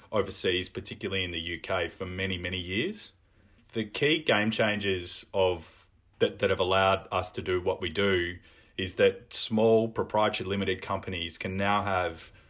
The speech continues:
a potentially unlimited number of investors, and we can advertise these securities offers online. So that means that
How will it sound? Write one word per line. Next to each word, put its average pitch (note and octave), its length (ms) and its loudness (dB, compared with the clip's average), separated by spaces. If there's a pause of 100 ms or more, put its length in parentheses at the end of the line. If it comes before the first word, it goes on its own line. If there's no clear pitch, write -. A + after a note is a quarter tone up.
(200)
a G2 40 2
potentially A2+ 580 -2
unlimited G2+ 540 0
number F#2 300 0
of E2 140 -6
investors, E2 840 -4 (420)
and F#2+ 140 -4
we G#2 100 0
can G#2 260 -2
advertise G2+ 680 0
these F#2 220 -2
securities G#2 560 -4
offers F2 460 -4
online. F#2 540 0 (400)
So - 180 2
that C#3 200 4
means F#2+ 680 -2
that F#2 260 4